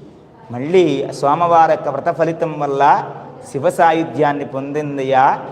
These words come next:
అని చెప్పే కథ ప్రారంభం చేశాడు. ఇది మనం అందరం అనుకుంటాం.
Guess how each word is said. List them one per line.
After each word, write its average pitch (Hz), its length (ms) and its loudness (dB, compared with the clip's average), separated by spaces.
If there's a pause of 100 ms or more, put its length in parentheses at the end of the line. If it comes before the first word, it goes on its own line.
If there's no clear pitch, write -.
అని 135 140 -10
చెప్పే 143 220 -6
కథ 135 440 -8
ప్రారంభం 123 480 -4 (100)
చేశాడు. - 380 -18 (2250)
ఇది 131 520 -4 (160)
మనం 135 180 -6
అందరం 143 360 0
అనుకుంటాం. 143 960 -2